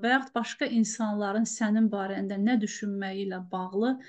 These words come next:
embarrassed-də sıxılmış qalmaq və yaxud da narahat, e, bu cür tərcümə verə bilərik. B variantı deyil, çünki feeling sure var. Sure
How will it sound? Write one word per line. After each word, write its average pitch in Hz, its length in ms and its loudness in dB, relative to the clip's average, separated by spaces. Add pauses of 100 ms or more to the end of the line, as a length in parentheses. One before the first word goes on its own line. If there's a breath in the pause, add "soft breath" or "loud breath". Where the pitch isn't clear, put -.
(520 loud breath)
embarrassed-də 220 840 2
sıxılmış 214 840 0 (120)
qalmaq 185 760 -4
və 196 120 -4
yaxud - 160 -14
da 196 120 -4
narahat, 202 640 0
e, 220 420 -12 (640)
bu 226 100 -2
cür 214 200 -6
tərcümə 190 500 -8
verə 190 240 -8
bilərik. 220 580 -4 (340 soft breath)
B 285 200 6
variantı 262 680 4
deyil, 240 380 4
çünki 240 300 -2
feeling 254 520 4
sure 190 580 0
var. 185 240 -4
Sure 240 420 -2